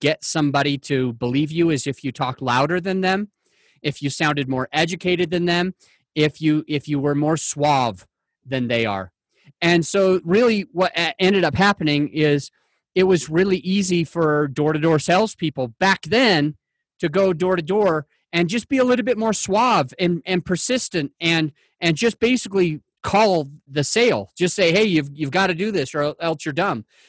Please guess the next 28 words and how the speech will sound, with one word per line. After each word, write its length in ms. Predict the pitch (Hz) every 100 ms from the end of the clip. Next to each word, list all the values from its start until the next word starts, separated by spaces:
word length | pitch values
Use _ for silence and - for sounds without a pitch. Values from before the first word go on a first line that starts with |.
| -
Because 220 | 208 240
that 200 | 277 233
worked 300 | 247 302 -
in 100 | 220
eighteen 320 | 214 175 185
hundred 360 | 180 165 147 131
and 100 | 135
nineteen 380 | 143 139 151
hundreds. 420 | 143 127 117 90 - _ _ _
When 180 | 165 214
you 140 | 220 240
were 80 |
pushy 520 | 247 - 294 - 202 180
salesperson, 880 | - 247 269 - 175 156 180 202 - _ _ 143
that's 420 | 220 269 269 -
how 180 | 208 208
you 160 | 202
got 260 | 185 185 151
deals 380 | 220 254 165 -
back 260 | 151 135
then. 320 | 143 123 101 - _ _ _
But 200 | 147 196
what's 260 | 208 208 -
kinda 260 | 196 202 170
interesting 600 | 214 - 185 - 175 160 _ _ _ -
is 260 | 180 175 160
over 320 | 202 214 175
time, 720 | - - 226 247 214 175 170